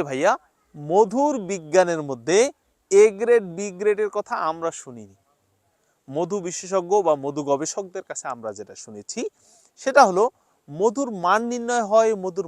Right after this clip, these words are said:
ময়েশ্চার লেভেল অনুযায়ী। এখানে এ গ্রেড, বি গ্রেড আর সি গ্রেডের কোনো কথা নেই। আমরা আদিশপ থেকে আপনাকে সবসময় চেষ্টা করি উনিশ বিশ গ্রেডের মধু প্রদান করতে। প্রকৃতিতে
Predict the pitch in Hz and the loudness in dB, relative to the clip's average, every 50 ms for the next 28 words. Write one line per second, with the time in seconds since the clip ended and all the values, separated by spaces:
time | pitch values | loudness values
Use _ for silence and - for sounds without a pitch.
0 | 147 131 123 131 170 208 - - _ - 285 - 208 180 147 135 123 110 104 101 | -8 -8 -2 0 0 0 -2 -4 _ -6 -6 -4 -4 -4 -4 -4 -4 -6 -10 -10
1 | 92 - - _ _ _ _ _ _ _ _ _ _ _ _ _ _ _ _ _ | -16 -20 -20 _ _ _ _ _ _ _ _ _ _ _ _ _ _ _ _ _
2 | _ _ _ _ _ _ _ _ _ _ - 170 233 247 247 339 - _ - 233 | _ _ _ _ _ _ _ _ _ _ -6 -2 0 0 0 -2 -6 _ 8 10
3 | 247 254 233 220 240 254 262 254 220 196 185 180 233 240 233 190 202 240 240 240 | 10 10 8 4 6 8 8 8 8 4 -4 -6 -6 -6 -6 -6 -2 2 2 2
4 | 233 - 196 196 180 - - - - 233 214 190 220 214 202 208 214 202 - 214 | 2 2 0 0 0 -2 -6 -6 -6 -8 -10 -4 -4 -4 -2 -4 -8 -10 -12 -18
5 | 220 262 - - - - - 101 101 92 _ _ _ _ _ _ _ _ _ _ | -18 -16 -16 -16 -16 -16 -20 -20 _ _ _ _ _ _ _ _ _ _ _ _
6 | _ _ _ _ _ _ _ _ _ _ _ _ _ _ - 170 202 208 190 185 | _ _ _ _ _ _ _ _ _ _ _ _ _ _ -2 4 6 8 8 8
7 | 180 202 - 226 214 - 226 208 190 196 185 - 175 185 - 240 254 - - - | 6 4 -4 -6 -4 -4 -4 -2 0 0 0 0 -4 -6 -6 -6 -8 -8 -8 -8
8 | 151 - - - - 160 165 208 240 - - 202 - - - 131 - 156 190 240 | -8 -8 -8 -12 -10 -6 -4 -4 -6 -4 -6 -8 -8 -6 -8 -6 -4 -4 -4 -4
9 | 294 - _ _ _ _ _ _ _ _ _ _ 220 226 254 254 285 311 277 226 | -6 -8 _ _ _ _ _ _ _ _ _ _ -4 -4 -4 -2 -2 -4 -4 -6
10 | 202 170 160 165 208 214 190 180 180 165 190 190 196 180 240 247 226 180 156 147 | -8 -12 -8 -6 -6 -6 -6 -8 -10 -4 -2 -2 0 0 -2 -4 -4 -4 -6 -6
11 | 151 165 - 143 131 113 117 107 98 _ - _ _ _ _ _ _ _ _ _ | -6 -6 -6 -8 -8 -8 -10 -12 -12 _ -20 _ _ _ _ _ _ _ _ _
12 | _ _ _ _ _ _ _ - _ _ _ _ _ _ _ 214 226 240 - 311 | _ _ _ _ _ _ _ -20 _ _ _ _ _ _ _ 4 4 6 4 -2
13 | 285 - 254 196 196 | -2 -2 -2 0 2